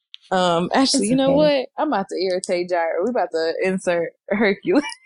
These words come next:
Speaker 2: Oh, Lord.
Speaker 1: All right, I'm not gonna do it. I'm not gonna do it. Okay, go to your second.
Speaker 2: <laughs>
Speaker 1: I'm not gonna do it. I'm not gonna do it. Go to your second. Um.
Speaker 2: Okay. And, oh,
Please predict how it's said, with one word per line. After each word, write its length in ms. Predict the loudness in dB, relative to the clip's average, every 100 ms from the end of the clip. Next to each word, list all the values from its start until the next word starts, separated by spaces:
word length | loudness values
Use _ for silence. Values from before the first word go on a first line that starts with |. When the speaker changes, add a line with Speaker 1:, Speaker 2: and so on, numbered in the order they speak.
| -16 -14 -14 -16 _ _ _ -8 -4 -2
Speaker 2:
Oh, 180 | 2 4
Lord. 680 | 4 4 4 4 4 4 2
Speaker 1:
All 1200 | -2 -4 -6 -4 -6 -4 -6 -6 -8 -6 -6 -4 0
right, 240 | 2 2 2
I'm 100 | 2
not 120 | 2
gonna 120 | 2
do 100 | 2
it. 60 | 2 2
I'm 80 | 0
not 100 | -2
gonna 100 | -4
do 100 | -2 -4 -6
it. 80 | -2 0
Okay, 200 | 2 4
go 100 | 4
to 60 | 4
your 120 | 4
second. 340 | 4 2 2 0
Speaker 2:
<laughs> 40 |
Speaker 1:
I'm 60 | 0
not 120 | 0
gonna 140 | 0
do 160 | 0 0
it. 100 | 0 -2
I'm 60 |
not 140 | -2 -2
gonna 160 | -2
do 140 | -2 -6
it. 200 | -8 -4
Go 80 |
to 80 | 0
your 100 | 0
second. 320 | 0 -2 -2 -8 -4
Um. 320 | -2 0 0 -2 _ _ _ _ _ -2
Speaker 2:
Okay. 400 | 2 2 2 0 -4 -4 -16 _ -2
And, 680 | 2 2 2 2 0 -2 -8 -20 _ _ _ _ _ _ _ _ _ _ _ _
oh, 380 | 0 2 2 0